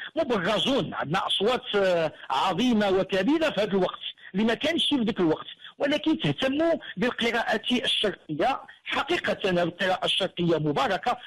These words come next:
ولكن كنبغيو حتى حنا الأصوات ديالنا يتجددوا ويبانوا أمثال الفقيه المرحوم الحياني،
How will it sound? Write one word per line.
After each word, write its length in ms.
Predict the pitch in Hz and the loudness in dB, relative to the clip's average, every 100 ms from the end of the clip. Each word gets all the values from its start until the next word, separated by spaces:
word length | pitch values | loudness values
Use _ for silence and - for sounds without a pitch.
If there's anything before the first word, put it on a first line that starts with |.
| - | -6
ولكن 360 | - 226 208 202 | 0 0 0 0
كنبغيو 380 | 196 170 240 277 | 0 0 0 0
حتى 120 | - | -2
حنا 160 | 196 208 | 0 0
الأصوات 380 | - 190 190 | 0 0 0
ديالنا 320 | 143 180 165 208 | 2 0 2 2
يتجددوا 800 | 175 147 233 156 147 160 247 247 - - | 0 0 -2 -2 -2 2 2 0 -10 -4
ويبانوا 540 | 240 190 208 202 214 - | 0 2 2 2 0 -2
أمثال 600 | - 233 208 196 180 - - 180 | -2 2 4 4 2 -4 -8 -4
الفقيه 580 | 175 208 185 226 175 165 | -2 0 -2 0 0 2
المرحوم 540 | 175 165 175 - 190 | 2 2 0 0 0
الحياني، 560 | - - 165 185 247 | 0 0 2 4 2